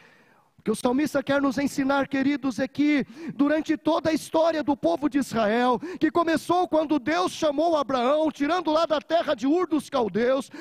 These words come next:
até os momentos presentes, todas as batalhas de Israel foram ganhas por Deus. Todas as batalhas de Israel foram conquistas do Senhor.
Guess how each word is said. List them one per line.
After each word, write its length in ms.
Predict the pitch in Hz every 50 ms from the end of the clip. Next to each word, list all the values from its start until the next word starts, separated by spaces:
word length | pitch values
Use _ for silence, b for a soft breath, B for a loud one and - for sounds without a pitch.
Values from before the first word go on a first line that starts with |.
| 330 302
até 520 | - 277 269 - - 320 349 370 370 320 B 302 359 311 -
os 120 | 330 -
momentos 600 | - 349 339 330 311 349 381 381 - 349 277 -
presentes, 760 | - - 262 240 214 - 254 262 277 294 277 - 302 262 - B 311 311 - _
todas 720 | - 330 330 330 339 349 359 359 277 320 311 285 - 311
as 160 | 311 277 -
batalhas 960 | 196 294 277 - - _ - 311 302 311 330 339 330 339 330 294 311 294 262 -
de 80 | - 285
Israel 760 | 285 - - 240 254 247 240 247 269 294 302 311 311 302 202 208 254 247
foram 340 | - 339 330 311 285 262 247
ganhas 680 | 208 190 294 311 330 330 349 349 311 311 311 294 - -
por 260 | - - 254 240 226
Deus. 600 | 190 269 302 302 285 262 214 151 - - - - _ _ _ _ _ _ B B B 311 262 -
Todas 640 | - 349 349 370 381 392 392 381 294 339 330 302 -
as 160 | 339 320 214
batalhas 920 | 190 269 302 285 - _ - 330 330 330 349 359 349 349 320 330 311 285 196
de 100 | - 294
Israel 720 | 254 - - 269 277 277 277 285 330 349 349 349 349 214 - 262 277 -
foram 240 | 381 359 349 320 269
conquistas 840 | - 285 269 269 254 - - 359 370 381 370 - - - 311 269
do 100 | - 294
Senhor. 640 | 269 - - 269 254 254 277 302 320 302 247 185